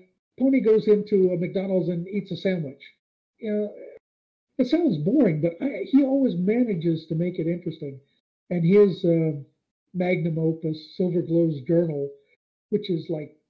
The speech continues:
almost a million words. And he designed it to be read one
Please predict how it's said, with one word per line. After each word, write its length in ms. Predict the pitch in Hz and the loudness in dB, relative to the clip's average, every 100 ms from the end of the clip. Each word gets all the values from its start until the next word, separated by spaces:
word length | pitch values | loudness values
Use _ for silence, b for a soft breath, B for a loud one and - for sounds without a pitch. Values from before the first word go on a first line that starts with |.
| _ - | _ -4
almost 340 | 247 208 - | -2 -2 -4
a 60 | 151 | -4
million 600 | 156 156 202 202 170 151 | -2 2 4 6 4 -2
words. 540 | 160 175 147 123 - _ _ _ _ _ _ - | -2 -2 -2 -6 -16 _ _ _ _ _ _ -6
And 480 | 202 196 196 175 160 _ _ | -2 -2 -4 -6 -12 _ _
he 160 | - 277 | 0 2
designed 360 | 269 - 233 202 | 2 -2 -2 -4
it 160 | - | -6
to 60 | 156 | -8
be 200 | 180 160 | -6 -2
read 360 | 180 165 147 135 | -2 -2 -6 -8
one 340 | 185 190 185 | -4 -4 -6